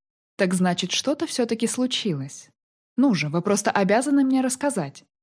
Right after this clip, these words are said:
Я питаюсь историями. Без них я зачахну».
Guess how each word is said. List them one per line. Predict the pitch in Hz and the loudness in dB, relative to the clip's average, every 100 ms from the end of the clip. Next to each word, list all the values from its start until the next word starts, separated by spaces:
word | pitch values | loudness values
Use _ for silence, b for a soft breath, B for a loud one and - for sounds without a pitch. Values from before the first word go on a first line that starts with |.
| _ _ | _ _
Я | - 226 | 0 2
питаюсь | 233 233 277 208 - | 2 2 0 0 -2
историями. | 175 - 170 156 151 139 139 147 _ _ | -4 -4 -2 -2 -2 -4 -6 -10 _ _
Без | 180 185 170 | 0 2 4
них | 240 277 214 | 2 2 2
я | 196 | 2
зачахну». | 190 185 160 143 - 143 143 | 2 0 -2 -4 -8 -10 -10